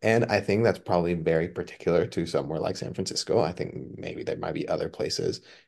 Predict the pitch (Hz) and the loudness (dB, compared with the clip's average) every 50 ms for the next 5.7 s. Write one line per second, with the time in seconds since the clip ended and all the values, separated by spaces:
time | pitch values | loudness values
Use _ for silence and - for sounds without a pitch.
0 | _ - - 85 80 76 76 - 73 71 71 - 127 135 104 - 92 - - - | _ -4 -2 -2 -2 -2 -4 -4 -6 -6 0 2 2 2 2 2 0 -2 -8 -10
1 | - - - - - 160 175 147 - - - - - _ _ _ _ _ _ - | -12 -10 -6 -2 2 2 2 4 2 0 -2 -2 -8 _ _ _ _ _ _ 2
2 | 98 101 104 123 123 - 127 110 - - - 95 87 85 82 80 76 76 78 73 | 4 4 4 4 4 2 2 0 2 0 0 0 0 0 -2 -2 0 0 0 0
3 | 71 - - _ _ _ _ _ _ _ _ - - 87 80 78 78 78 80 78 | 0 -4 -8 _ _ _ _ _ _ _ _ -2 0 0 2 2 0 0 -2 -2
4 | 78 - - - _ _ _ _ _ _ _ _ _ _ _ _ _ _ _ _ | -4 -6 -10 -18 _ _ _ _ _ _ _ _ _ _ _ _ _ _ _ _
5 | _ _ _ _ - - - - 98 87 80 69 - - | _ _ _ _ -20 -6 2 4 6 6 6 4 0 -4